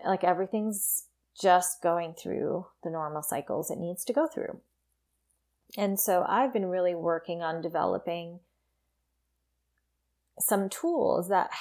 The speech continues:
help you as you are going through that death process, as you are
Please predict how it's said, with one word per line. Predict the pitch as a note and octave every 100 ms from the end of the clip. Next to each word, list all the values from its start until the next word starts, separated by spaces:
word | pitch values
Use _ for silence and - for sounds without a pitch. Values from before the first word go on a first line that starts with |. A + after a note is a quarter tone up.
| -
help | C4 C#4+ -
you | A3 A3+
as | A3 A#3+ B3+
you | A#3 B3 A#3+
are | A3+
going | G#3+ G#3 A3
through | - A3 B3+ D#4
that | A#3+ -
death | - D3+ - -
process, | E3 - - - - -
as | G#3+ A#3
you | A#3 A#3
are | - A3+ A#3+ A3+